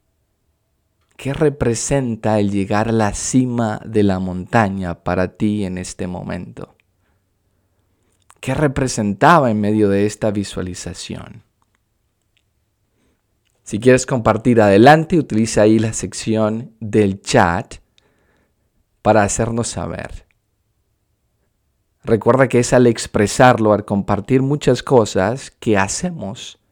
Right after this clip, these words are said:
que se vuelvan conscientes. Laura, gracias, amiga.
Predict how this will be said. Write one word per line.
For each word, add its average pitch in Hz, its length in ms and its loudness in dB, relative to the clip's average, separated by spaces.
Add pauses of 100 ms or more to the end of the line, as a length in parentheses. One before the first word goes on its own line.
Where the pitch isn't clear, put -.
(3000)
que 107 140 -2
se - 100 -6
vuelvan 101 380 0
conscientes. 92 960 -10
Laura, 101 440 6
gracias, 98 680 0
amiga. 92 540 -6